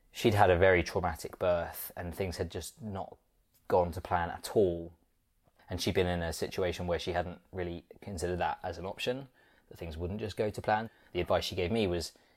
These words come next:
you know, make a birth plan, but also know that none of it is within your control. I think that is one of the most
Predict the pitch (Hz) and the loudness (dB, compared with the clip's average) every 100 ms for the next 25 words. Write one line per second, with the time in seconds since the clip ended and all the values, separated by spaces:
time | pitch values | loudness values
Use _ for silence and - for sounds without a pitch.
0 | - 87 87 127 - 98 90 - 90 85 | -8 -2 2 4 4 4 2 4 4 4
1 | 82 - _ 92 95 87 90 82 82 80 | -2 -12 _ -2 0 0 0 0 -2 -8
2 | _ _ _ _ - 92 87 85 80 73 | _ _ _ _ -8 2 6 6 4 0
3 | - 92 82 - - 80 85 82 80 82 | 0 0 0 -2 -4 -6 -4 -4 -6 -8
4 | 82 - 82 87 87 85 80 85 87 80 | -4 -2 0 0 -2 -4 -4 -2 -2 -2
5 | 85 80 - | -6 -8 -10